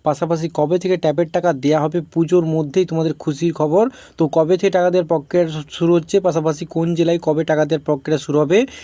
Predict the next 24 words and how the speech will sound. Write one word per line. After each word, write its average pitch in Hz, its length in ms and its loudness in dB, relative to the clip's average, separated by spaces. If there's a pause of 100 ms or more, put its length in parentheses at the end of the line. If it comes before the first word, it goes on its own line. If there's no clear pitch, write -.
(160)
সবচেয়ে 165 360 0
গুরুত্বপূর্ণ 175 580 2
বিষয়গুলিকে 175 460 2
আজকে 160 200 2
এই 165 60 4
ভিডিওতে 160 220 2
আলোচনা 147 300 0
করব। 156 420 2
তো 151 80 -2
ভিডিওটা 135 240 0
প্রথম 147 360 -4
থেকে 185 160 0
একদম 185 120 0
শেষ 160 260 -8
পর্যন্ত 165 240 0 (360)
স্কিপ 180 320 -2
না 196 120 2
করে 190 140 4
পুরোটা 170 340 2
দেখতে 175 220 0
থাকবেন। 196 200 -2
আর 156 180 0
ভিডিওটা 151 340 0
যদি 156 200 0